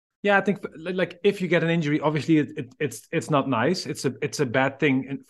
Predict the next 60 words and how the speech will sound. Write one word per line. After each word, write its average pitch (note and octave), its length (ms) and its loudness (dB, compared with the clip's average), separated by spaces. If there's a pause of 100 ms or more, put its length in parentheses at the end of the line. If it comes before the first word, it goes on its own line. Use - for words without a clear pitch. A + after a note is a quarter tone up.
(100)
in, C3+ 220 -4
in C3+ 140 -2
the B2+ 80 0
be-, C3 260 -6
like, D3 220 -4
in C#3 80 -2
the B2+ 60 0
first D3+ 280 2
instance, C#3+ 320 -2
it's C3+ 180 -4
a C3+ 40 -8
bad B2+ 260 0
thing. D#3+ 160 2
So E3+ 160 0
I C3 60 2
think C#3+ 180 0
it's A#2 120 -2
very C#3+ 220 4
important C#3+ 420 2
to C3 100 0
have, C3 240 -2 (760)
to D3+ 80 -2
be D3 160 2
aware D3 260 8
of B2+ 80 0
the D3 100 2
emotions C#3+ 480 2
that C3+ 140 2
it A#2 120 -2
brings C3 260 0
along, D#3 440 0 (540)
because B2+ 280 0
the C3+ 100 0
emotions, C#3+ 680 2 (180)
that C#3+ 140 -6
makes D#3 260 0
you E3+ 60 -2
sad, C3+ 380 4
it C#3+ 100 2
makes D3 260 -2
you B2 180 -8 (240)
depressed, C3+ 480 -4
whatever. C3+ 320 2
And C3+ 100 0
it, C#3 140 -6
it, D#3 160 -8
it D#3+ 100 -2
only E3 180 0
shows E3 380 4
you D3 80 0
the D3 140 2
love C#3 280 0
you C#3 100 -2
have C3+ 200 -4
for C#3 160 -2
the, C3+ 240 -2
the C3 120 -4
passion C3+ 360 -2
you're B2+ 160 2
doing. F#3 380 2